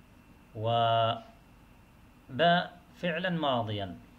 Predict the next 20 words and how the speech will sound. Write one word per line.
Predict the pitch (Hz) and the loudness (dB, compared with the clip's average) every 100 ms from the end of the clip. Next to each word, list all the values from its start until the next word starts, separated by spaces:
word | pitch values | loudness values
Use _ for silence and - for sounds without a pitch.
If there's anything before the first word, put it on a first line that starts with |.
| - | -20
استخرج | - 147 135 | -6 -6 -6
فعلًا | 117 147 127 180 | -8 -8 -4 -4
ماضياً | 190 127 101 95 | -4 -4 -4 -8
وفعل | 101 110 139 127 | -6 -6 -4 -2
أمر، | 139 175 196 196 | -2 -4 -6 -8
وبين | 165 165 165 156 | -10 -6 -4 -2
علامة | 135 143 139 123 | 0 0 -4 -4
بناء | 123 131 - | -2 -2 -4
كل | 127 120 | -6 -4
منهما. | 113 110 92 101 98 98 - - - - - - - - | -4 -4 -6 -6 -6 -6 -8 -20 -20 -20 -20 -20 -14 -10
الفعل | 147 214 202 | -6 -4 -2
الماضي | 190 151 156 180 185 | -2 -2 -2 -4 -4
رق، | 175 165 - - 123 - - - - | -4 -4 -10 -6 -6 -6 -18 -18 -8
كما | 135 120 | -4 -4
تشاهدون | 107 110 - 113 113 131 156 | -6 -8 -6 -4 -4 -6 -6
هنا | 151 120 120 117 117 113 | -4 -4 -2 -2 -4 -8
الفعل | 101 127 123 165 190 - - - - | -10 -6 -6 -6 -8 -16 -20 -20 -10
رق، | 110 120 - - 143 165 170 - - - - - - | -8 -8 -12 -8 -2 -2 -4 -14 -20 -20 -20 -20 -10
هذا | 107 98 | -8 -8
هو | 98 113 156 | -6 -4 -4